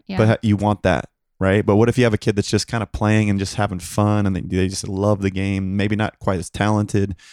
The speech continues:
Speaker 2: you'd probably want that caring coach first.
Speaker 1: Right.
Speaker 2: At the
Speaker 1: Right.
Speaker 2: same time. So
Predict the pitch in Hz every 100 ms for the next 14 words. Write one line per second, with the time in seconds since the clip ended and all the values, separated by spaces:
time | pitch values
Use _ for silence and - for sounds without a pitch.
0 | _ - 98 - 101 104 95 98 98 -
1 | - 98 92 90 92 76 - - 113 113
2 | - 196 180 214 - _ - - 220 214
3 | 90 95 98 110 107 - 101 101 98